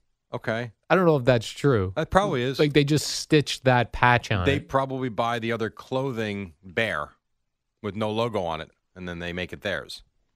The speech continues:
Speaker 2: So easy to get in the clothing line.
Speaker 1: <laughs> It's not easy
Speaker 2: You
Speaker 1: to
Speaker 2: just
Speaker 1: sell
Speaker 2: need a
Speaker 1: the clothes,
Speaker 2: patch.
Speaker 1: though. That is very true. But then you have to sell it. That's where it gets difficult.
Speaker 2: Getting people to
Speaker 1: Yes.
Speaker 2: stores that would be willing to put it on their
Speaker 1: Uh,
Speaker 2: shelves.
Speaker 1: yeah, you can't just go to alsboringclothes dot com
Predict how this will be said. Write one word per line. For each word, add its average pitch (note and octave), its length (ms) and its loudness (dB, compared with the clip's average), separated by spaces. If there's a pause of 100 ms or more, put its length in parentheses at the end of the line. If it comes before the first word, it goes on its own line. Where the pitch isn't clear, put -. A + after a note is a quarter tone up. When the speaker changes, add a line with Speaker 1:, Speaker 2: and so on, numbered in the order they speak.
(180)
Speaker 2:
So - 360 -4
easy D#3 440 -2 (180)
to A#2+ 100 -4
get A#2+ 140 4
in A#2 100 2
the G#2 80 0
clothing A2+ 440 2
line. E2+ 320 -10 (300)
Speaker 1:
<laughs> - 140 -14
It's - 300 -16
not C3+ 180 -6
easy C#3 200 -4
Speaker 2:
You D3+ 60 2
Speaker 1:
to D3 120 0
Speaker 2:
just G3 140 2
Speaker 1:
sell F#3+ 100 6
Speaker 2:
need F3+ 80 4
a - 20 10
Speaker 1:
the C3+ 60 4
clothes, F3 440 4
Speaker 2:
patch. A#2 100 -2
Speaker 1:
though. A2 240 -6 (300)
That A2+ 180 -6
is G#2+ 140 -4
very G2+ 300 -4
true. G#2+ 420 -6
But A2 120 -4
then B2 120 -2
you A2 100 -6
have G#2+ 120 -6
to - 80 -20
sell A#2 360 -4
it. A#1+ 100 -14 (800)
That's D3 280 0
where C3+ 140 -2
it A2+ 100 -6
gets A2 180 -6
difficult. D2+ 480 -6 (460)
Speaker 2:
Getting A#2 340 2
people A#2+ 340 4
to A2 380 4
Speaker 1:
Yes. D#2+ 300 -6
Speaker 2:
stores A#2 600 2
that A#2 160 4
would A2+ 120 -2
be A#2 140 4
willing A2+ 280 2
to A2 60 -2
put A#2 180 4
it A2+ 100 4
on G#2 140 2
their A#2 180 2
Speaker 1:
Uh, - 40 2
Speaker 2:
shelves. E2 360 -2
Speaker 1:
yeah, A2+ 120 -4
you G2+ 200 -4
can't C#3 280 -6
just B2 200 -8
go B2+ 140 -4
to A2+ 80 -2
alsboringclothes A#2 1500 -4
dot G#2 260 -2
com F2 480 -4